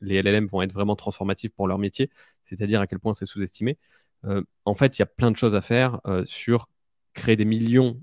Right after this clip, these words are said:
euh, d'intelligences comme G P T quatre. On, on peut être très horizontaux, résoudre tout un tas de problèmes, l'intégrer partout, et ça sera quand même un game changer. Euh, et pour ça, il faut du temps. Il faut trouver, euh, la bonne manière de, de, de, bah, de mettre ça dans notre quotidien, les bonnes interfaces pour le faire. Ça, c'est une vraie grande question. Est-ce que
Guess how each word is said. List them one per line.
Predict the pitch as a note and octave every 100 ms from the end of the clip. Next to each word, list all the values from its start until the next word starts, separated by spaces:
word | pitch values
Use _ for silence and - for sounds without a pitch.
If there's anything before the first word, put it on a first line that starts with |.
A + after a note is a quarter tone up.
| -
euh, | -
d'intelligences | G2 G#2 G#2 G2 G#2+ G2+
comme | G#2+ G2
G | G2+
P | F#2
T | -
quatre. | A#2 - - _ _ G#2
On, | G2
on |
peut | G#2
être | A2 -
très | - C3
horizontaux, | A2+ A2 G#2 G#2 B2+
résoudre | G#2+ G2+ -
tout | A2
un |
tas | G#2+
de |
problèmes, | - A2 A2+ A2
l'intégrer | G2 - F#2+ G2+
partout, | - - C3 C3 _ _ -
et |
ça | -
sera | F#2+ G2+
quand | A#2+
même | A2+
un | G2
game | G2 A2
changer. | - G#2+ G#2 F2+ -
Euh, | F#2+ -
et | G2
pour | A2+ -
ça, | C#3
il | A2
faut | B2
du | G#2+
temps. | - C3 - _ _
Il | -
faut | A#2
trouver, | - A2+ A2+ A#2 -
euh, | G2+ F#2+
la | F#2+
bonne | G2 G#2
manière | A2 A#2 A#2 A2 G#2
de, | G#2+ G2
de, | - F#2+
de, | - F#2+ F2+ F#2 _ _ _ - -
bah, | G#2+
de | G2
mettre | G#2+ -
ça | A2
dans |
notre | G#2 F#2+
quotidien, | A#2 - G#2+ C3+ C#3+
les |
bonnes | G2+ G2+ G#2+
interfaces | G2+ G#2 - E3 -
pour | -
le | G#2+
faire. | - D3+
Ça, | G#2
c'est | F#2
une | F2+
vraie | G2 A2
grande | G2+ G2
question. | G2+ - C#3+
Est-ce | -
que | G#2